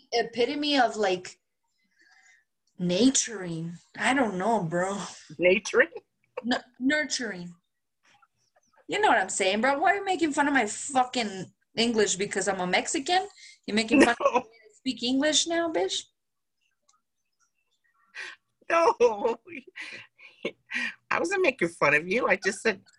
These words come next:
Speaker 1: Okay.
Speaker 2: naturine. <laughs>
Speaker 1: You know what I'm trying to say, bitch.
Speaker 2: Yes.
Speaker 1: In the podcast, when you're all drunk, all you did was, like, make fun, like, you just kept repeating what I was saying. I'm like, "Yeah, I said that.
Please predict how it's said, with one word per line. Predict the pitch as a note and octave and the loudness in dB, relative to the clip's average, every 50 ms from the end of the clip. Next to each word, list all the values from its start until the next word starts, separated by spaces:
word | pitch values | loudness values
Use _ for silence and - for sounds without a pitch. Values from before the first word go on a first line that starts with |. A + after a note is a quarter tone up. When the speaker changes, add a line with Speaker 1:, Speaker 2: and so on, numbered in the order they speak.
| _ - | _ -18
Speaker 1:
Okay. | F3 F#3+ A3 A3 _ _ _ _ _ _ _ _ _ _ _ _ _ _ _ _ - | -18 -16 -18 -18 _ _ _ _ _ _ _ _ _ _ _ _ _ _ _ _ 2
Speaker 2:
naturine. | D#3+ D#3+ F#3 F#3+ - - C#4+ E4+ F#4 G#4 G4+ F#4 _ _ _ - - | 2 2 2 2 -2 -4 -2 -2 -2 -2 -6 -14 _ _ _ -12 -12
<laughs> | E4 - - - - _ | -12 -10 -10 -12 -12 _
Speaker 1:
You | C4+ E4+ | -14 -8
know | - - G#4 G#4 G#4 F#4+ | -2 0 2 2 2 2
what | F4 D4+ | 0 -4
I'm | |
trying | C4+ - D#4 C#4+ C#4+ C4 | -4 -2 0 0 -2 -2
to | A#3 | -4
say, | G#3+ - - - B3 A#3 A3 G#3 F#3+ | -6 -6 -2 0 2 2 2 2 0
bitch. | F3 D3+ C#3 D#3+ - - - - - _ _ _ _ _ _ - | -2 -6 -8 -10 -12 -14 -16 -18 -18 _ _ _ _ _ _ 4
Speaker 2:
Yes. | A#3 C4+ C4+ B3+ A3+ G3+ F3 D#3 - - - - - - - _ _ - | 6 8 8 10 8 8 8 6 4 -2 -18 -20 -20 -20 -20 _ _ -4
Speaker 1:
In | C4 C4+ | -2 0
the | C4+ C#4 | 0 0
podcast, | - - D4 C#4 D4 D4 - E4+ D#4 D4 C#4 | 0 2 4 4 4 2 0 -4 -4 -2 -2
when | D4 C#4 C4 | -2 -2 0
you're | B3+ B3+ C4 | 0 2 2
all | C#4 C4+ B3+ | 2 2 2
drunk, | A3 G3+ G#3+ A3 A#3+ C#4 C4+ - | 0 0 2 4 4 2 4 4
all | A3+ B3 C4+ C#4 | 4 4 4 4
you | C#4+ C#4 | 0 -4
did | A3 G3 - A3+ B3 C4 C#4 | -4 0 2 2 2 2 2
was, | B3 G#3+ G#3 G3+ | 0 0 0 2
like, | G#3+ F#3+ F#3 F#3 | 2 0 0 0
make | G#3 G#3 G#3+ G#3 - - | -2 -6 -6 -6 -8 -12
fun, | - - A#3 A3+ - - | -6 0 0 0 2 4
like, | G3+ G3+ F#3 E3+ F3+ F#3 G3 | 4 4 4 4 0 -4 -4
you | A3 G#3+ | -4 -2
just | G#3+ - - - | 0 -2 -2 -2
kept | - A3+ F#3 - G3+ | -2 -4 -2 0 -2
repeating | G3 G3 - B3 A3 A3+ G#3+ | -2 -2 -2 -4 -2 -2 0
what | G3+ F#3+ | 0 2
I | F3+ E3 | 2 2
was | E3+ E3+ - | 2 0 0
saying. | - A3 A#3 A3+ G3+ F#3 F3 | 2 2 2 2 2 0 -4
I'm | F3 F3+ | -6 -4
like, | F3+ F3 F3+ F3 | -6 -6 -6 -4
"Yeah, | A#3+ C#4+ C4 | -2 0 0
I | G3 F#3 F3+ | 0 0 -2
said | - - G3 F#3 F3+ - | -4 -4 -4 -4 -8 -10
that. | F#3+ G3 | -14 -14